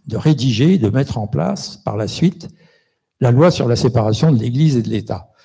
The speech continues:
Donc vous voyez qu'il y a, euh, vraiment entre,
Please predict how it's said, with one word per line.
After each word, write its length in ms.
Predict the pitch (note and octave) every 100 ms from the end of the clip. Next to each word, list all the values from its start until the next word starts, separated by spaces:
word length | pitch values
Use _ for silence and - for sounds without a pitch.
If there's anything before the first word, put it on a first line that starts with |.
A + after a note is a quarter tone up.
| _ -
Donc 100 | B2+
vous 80 | A2+
voyez 320 | A#2 D3 G3+
qu'il 120 | G#3
y 40 | C3
a, 220 | C3+ G3+ A#2
euh, 140 | A2
vraiment 600 | G2 D3 D3+ E3 C3+ -
entre, 600 | A#2 A2+ - A2 G#2 G#2+